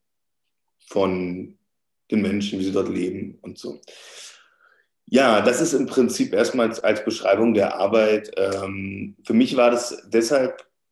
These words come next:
ich habe das deshalb gewählt, weil im N-S-Dokumentationszentrum in München ja auch eine sehr spezielle Perspektive präsentiert wird, ähm, nämlich im Prinzip die, äh, ein bisschen die Geschichte der N S D A P irgendwie erzählt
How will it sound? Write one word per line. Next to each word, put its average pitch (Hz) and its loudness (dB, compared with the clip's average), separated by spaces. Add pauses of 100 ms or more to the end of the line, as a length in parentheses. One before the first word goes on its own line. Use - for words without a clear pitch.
ich - -12
habe 113 -4
das 123 -4
deshalb 117 -2
gewählt, 110 0
weil 107 2
im 107 -4
N-S-Dokumentationszentrum 110 -4
in 101 -4
München 117 -2
ja 110 0
auch - -10
eine 117 -4
sehr 107 0
spezielle 110 -4
Perspektive 139 -6
präsentiert 139 -2
wird, 131 -4 (800)
ähm, 101 2
nämlich 101 -2
im 107 -6
Prinzip 113 -2 (500)
die, 95 -2 (460)
äh, 90 0 (380)
ein - -16
bisschen - -8
die 101 -8
Geschichte 101 -8
der 101 0
N 104 -2
S 98 -8
D - -6
A - -12
P 135 0
irgendwie 123 -6
erzählt 120 -10